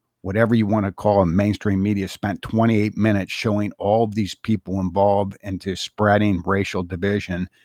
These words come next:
before investigating facts that were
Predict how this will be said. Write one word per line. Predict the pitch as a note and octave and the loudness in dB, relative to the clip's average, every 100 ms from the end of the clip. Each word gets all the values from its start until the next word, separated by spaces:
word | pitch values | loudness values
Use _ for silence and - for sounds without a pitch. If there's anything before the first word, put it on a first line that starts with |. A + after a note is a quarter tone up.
| _ - - | _ -20 -6
before | A2 - A#2+ A#2+ F2+ | -6 -4 -4 -2 0
investigating | G2+ - A#2+ A#2 G#2 G2 G#2 F#2 | -2 2 2 2 -2 0 0 0
facts | F2+ - G2 G#2 - | -2 0 2 0 -4
that | G2+ | -6
were | F2+ F#2 | -4 -6